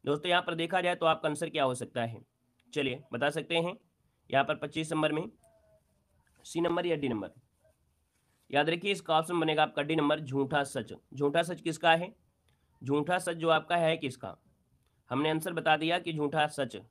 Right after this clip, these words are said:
लेकिन है किसका ये बताना है। तो झूठा सच आपके यशपाल का है, किसका है, यशपाल का है। याद रखिए, यहाँ पर आंसर डी हो जाएगा, यशपाल हो जाएगा। और दोस्तों देखिए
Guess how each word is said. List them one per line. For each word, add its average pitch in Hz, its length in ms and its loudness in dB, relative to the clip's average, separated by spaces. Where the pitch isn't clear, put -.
लेकिन 147 200 -2
है 160 180 2
किसका 156 380 -4
ये 147 140 -2
बताना 104 280 -2
है। 107 160 -10
तो 143 80 -2
झूठा 156 300 0
सच 185 200 -6
आपके 160 260 0
यशपाल 151 500 0
का 139 120 -4
है, 127 120 -2
किसका 143 340 -2
है, 170 160 2
यशपाल 156 580 2
का 127 140 -2
है। 135 100 0
याद 139 160 0
रखिए, 180 380 -4
यहाँ 147 160 2
पर 151 120 -2
आंसर 147 200 -4
डी 156 80 -4
हो 170 120 0
जाएगा, 160 160 2
यशपाल 147 380 0
हो 160 140 0
जाएगा। 143 340 0
और 143 120 2
दोस्तों 160 280 0
देखिए 147 400 0